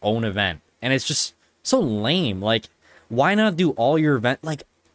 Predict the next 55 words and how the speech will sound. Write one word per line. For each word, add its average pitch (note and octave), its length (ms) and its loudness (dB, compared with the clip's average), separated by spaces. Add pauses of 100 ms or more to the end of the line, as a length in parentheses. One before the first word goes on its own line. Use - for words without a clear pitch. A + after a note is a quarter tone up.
(200)
man, E3+ 320 -2
ah, E3 240 0
man, D3+ 340 0
talking D#3+ 300 0
about E3+ 180 4
it A#2 60 2
really B2+ 160 2
makes B2+ 200 -2
me A#2 100 -2
upset A#2+ 380 0
'cause A2 200 -6
it's G#2 160 -6
like, A#2 180 0 (320)
when C3+ 140 2
I D3 40 2
think F#3 180 0
of C#3+ 100 2
E C#3 160 2
three B2 260 -2
now, G#2+ 160 4
I G#2+ 80 4
think C3+ 200 -4
of B2+ 100 0
it, B2 60 0
it's G#2 100 -6
like, G#2+ 240 0 (840)
like, D3+ 160 2 (100)
as D3+ 140 2
a F3+ 60 0
big D3 200 0
publisher, B2+ 460 0
like, A#2 140 0
say F#3+ 160 2
if - 160 -4
I B2 180 2
own B2 160 -2
Sony, A2 400 -2
if G#2+ 100 -6
I C3+ 140 2
was D3+ 160 2
the C3 60 2
owner A2+ 240 0
of G2 80 -6
Sony F#2+ 540 -6
and G2 340 0 (720)
it C#3+ 60 2
was C3+ 160 2
the, A2+ 220 -2
and A#2 300 0 (160)
it C3+ 80 2
was C#3+ 100 4
our C3 120 0
time B2 260 0
for A#2 140 -4
E, A2 220 -2